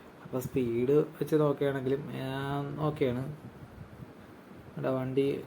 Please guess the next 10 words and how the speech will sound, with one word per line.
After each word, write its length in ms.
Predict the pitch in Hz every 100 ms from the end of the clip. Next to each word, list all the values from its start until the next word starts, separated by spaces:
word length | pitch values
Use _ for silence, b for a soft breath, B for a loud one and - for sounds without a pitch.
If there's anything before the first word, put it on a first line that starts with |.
| -
കറാൻസിങ്ങും 960 | 139 135 139 139 135 - 151 151 151 - - - - - -
തെറ്റിച്ച് 500 | 139 - 165 156 175
തെറ്റിച്ച് 320 | 160 160 156
വണ്ടി 240 | 156 143 147
ഓടിച്ചാലും 460 | 143 135 135 135 135
വണ്ടി 180 | 131 135
എങ്ങനെയെങ്കിലുമൊക്കെ 880 | 127 135 139 139 139 139 135 135 135
സെറ്റായി 540 | 123 113 - 131 123
തന്നെ 220 | 123 123
ഓടും. 380 | 123 110 107 101